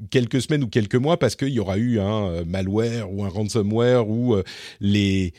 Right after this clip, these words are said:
fichiers clients qui vont être, euh, aspirés ou un truc comme ça. » Donc, euh,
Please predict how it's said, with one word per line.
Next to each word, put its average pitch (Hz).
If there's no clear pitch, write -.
fichiers 143
clients 139
qui 120
vont 117
être, 117
euh, 110
aspirés 123
ou 120
un 101
truc -
comme 107
ça. » 165
Donc, 101
euh, 98